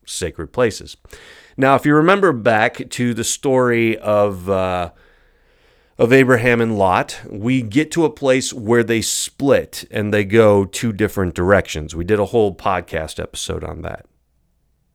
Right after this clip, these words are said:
Now, you might recall at that time that, uh, the two made two very different decisions. They, they said, you know, "We can, we can move wherever we want. Uh, Lot, you go one way, and I, Abraham, will go the other."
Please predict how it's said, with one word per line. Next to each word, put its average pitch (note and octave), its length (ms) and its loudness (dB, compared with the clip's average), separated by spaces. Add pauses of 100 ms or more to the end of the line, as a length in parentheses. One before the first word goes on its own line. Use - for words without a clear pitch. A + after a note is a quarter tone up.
(160)
Now, G#2 120 -4
you A2+ 140 -2
might D3+ 180 -2
recall C3 420 2
at G#2+ 80 0
that F#2 300 -2
time F2+ 500 -4
that, F#2 340 -2
uh, E2+ 300 -2
the F#2 140 -8
two D3+ 320 -6
made A2 500 -2
two C#3+ 260 -4
very A2 360 2
different F#2+ 400 -6
decisions. D#2+ 500 -8
They, F2+ 220 -4
they G2+ 320 -6
said, G2 320 -2
you A2 80 -2
know, G2 160 -2
"We G2+ 140 -4
can, G2 360 -4
we B2+ 140 -6
can B2 100 0
move A#2+ 340 4
wherever A2 560 2 (540)
we G#2+ 120 0
want. A2 560 0 (240)
Uh, D#2+ 460 -4
Lot, A2+ 380 2
you A2+ 120 -2
go G#2+ 160 2
one A2 320 0
way, G2+ 440 2
and F2+ 160 -8
I, G2 260 0
Abraham, F2+ 760 -4
will F2 300 -2
go F2 240 -2
the D#2 180 -6
other." C#2+ 300 -12